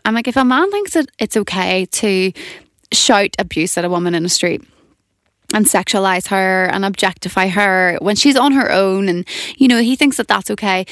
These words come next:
well, then, you know, what's the problem if he then just,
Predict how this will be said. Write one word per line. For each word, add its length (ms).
well, 120
then, 260
you 180
know, 100
what's 280
the 80
problem 400
if 140
he 240
then 200
just, 180